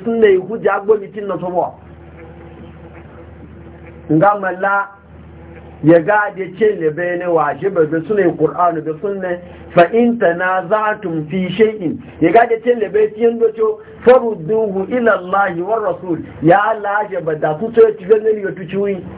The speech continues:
wa man yuti'ir rasula da ne ga mututu cina fa kad ya ta Allah wa mututu ya ci ani da wannan wa ma atakumur rasulu fakhuzuhu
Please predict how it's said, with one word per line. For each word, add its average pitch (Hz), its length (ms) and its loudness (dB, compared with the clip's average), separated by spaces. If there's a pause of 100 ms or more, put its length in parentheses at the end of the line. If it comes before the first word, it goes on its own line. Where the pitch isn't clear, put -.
(420)
wa 180 200 6
man 247 240 -2
yuti'ir 220 480 0
rasula 185 640 -4 (200)
da 185 100 6
ne 214 120 2
ga 254 140 0
mututu 240 460 -4
cina 233 360 0 (220)
fa 190 160 2
kad 240 180 4
ya 226 300 0
ta 208 240 0
Allah 175 460 -4 (100)
wa 196 160 4
mututu 233 340 -2
ya 226 140 2
ci 220 80 -4
ani 208 220 -6
da 208 80 -6
wannan 208 220 -8 (680)
wa 185 220 6
ma 220 260 0 (220)
atakumur 226 720 -2
rasulu 196 480 -4
fakhuzuhu 180 680 0